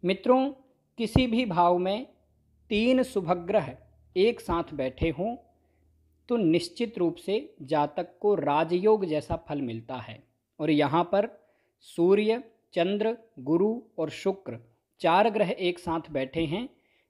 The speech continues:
जिसमें से कि चंद्र, गुरु और शुक्र तीनों शुभ ग्रह हैं। तो इन तीनों ग्रहों का योग निश्चित रूप से बहुत अच्छा होगा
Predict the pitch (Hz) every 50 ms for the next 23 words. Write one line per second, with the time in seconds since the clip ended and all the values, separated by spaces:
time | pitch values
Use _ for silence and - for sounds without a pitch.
0 | _ - 147 165 160 - 202 196 196 190 - 226 214 220 - 233 220 - - -
1 | 185 175 202 220 214 220 202 165 151 165 180 202 196 190 165 - - - 180 -
2 | - 131 143 - _ _ _ _ - 180 185 196 214 233 226 - - - 165 156
3 | 147 196 202 185 180 156 135 127 104 127 113 107 - _ _ _ _ _ _ _
4 | _ _ _ _ _ _ _ _ _ _ - 185 190 190 - 208 214 214 208 -
5 | 190 190 185 190 196 175 165 165 143 165 175 170 170 175 160 127 123 135 143 156
6 | 170 170 175 214 - _ _ _ _ _ _ _ _ _ _ _ - 139 147 170
7 | 170 - - 226 202 - 180 165 165 - - 151 131 - - 151 143 - 139 -
8 | - - 156 139 131 139 131 135 170 190 240